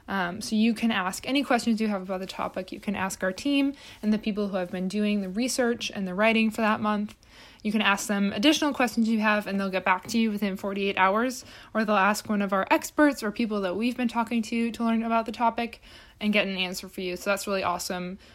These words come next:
Another way for you to engage with the content and the monthly topic. Um, tons of other things we're looking at adding,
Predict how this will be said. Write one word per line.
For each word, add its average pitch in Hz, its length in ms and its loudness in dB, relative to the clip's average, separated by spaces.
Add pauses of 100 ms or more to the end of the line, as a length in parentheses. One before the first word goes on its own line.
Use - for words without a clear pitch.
Another 254 280 4
way 226 180 4
for 220 100 -6
you 214 100 0
to 196 100 -2
engage 185 360 0
with 190 100 -6
the 196 80 -10
content 202 640 -2
and 196 100 0
the 190 60 2
monthly 180 320 -4
topic. 302 720 8 (400)
Um, 190 500 -6 (800)
tons 285 320 2
of 233 140 2
other 220 180 4
things 214 300 -2
we're 202 100 0
looking 190 260 -2
at 190 140 -6
adding, 185 460 0